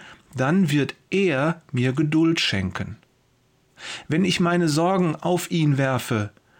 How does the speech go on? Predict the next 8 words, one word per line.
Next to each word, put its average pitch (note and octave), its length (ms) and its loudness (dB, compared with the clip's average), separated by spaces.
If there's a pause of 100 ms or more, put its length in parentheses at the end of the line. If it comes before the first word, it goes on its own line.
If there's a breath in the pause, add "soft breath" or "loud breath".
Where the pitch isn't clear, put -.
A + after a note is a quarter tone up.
(220 loud breath)
dann C#3 400 2
wird D3 240 0 (100)
er D#3+ 480 0 (340)
mir B2 240 2
Ruhe C#3 340 4
und C3 160 2
Zuversicht A2 580 -4
schenken. F#2+ 480 -6